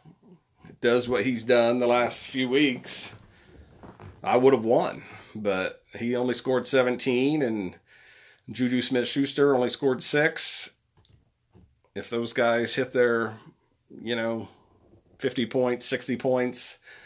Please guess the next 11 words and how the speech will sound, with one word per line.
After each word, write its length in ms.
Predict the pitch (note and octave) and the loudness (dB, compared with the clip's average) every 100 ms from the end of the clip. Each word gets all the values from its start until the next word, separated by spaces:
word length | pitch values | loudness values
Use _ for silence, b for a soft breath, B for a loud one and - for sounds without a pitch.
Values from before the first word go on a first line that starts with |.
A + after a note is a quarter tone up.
| B B2 | B 0
they've 180 | A#2+ | 2
been 180 | B2 B2 | 2 2
combining 480 | B2 B2 B2+ B2+ B2 | 0 2 4 2 -2
for, 500 | C3 B2+ B2+ A#2 B2 - | 0 4 4 2 -6 -16
then 680 | G#2 A2 G#2 G#2 G2 D#2+ G2+ _ _ _ _ _ | -8 -2 -2 -2 -6 -10 -18 _ _ _ _ _
I 160 | A2+ G#2+ | -6 -4
win. 320 | G2 D#2 A#1 - B B | -4 -6 -8 -16 B B
But 380 | F#2+ F2 D2+ - _ _ B B B B B B | -10 -8 -8 -12 _ _ B B B B B B
that 160 | A2+ A2+ | 0 2
didn't 200 | A#2 A2+ | 2 0
happen. 540 | C3 B2+ B2 B2+ B2+ | 0 0 0 -2 -2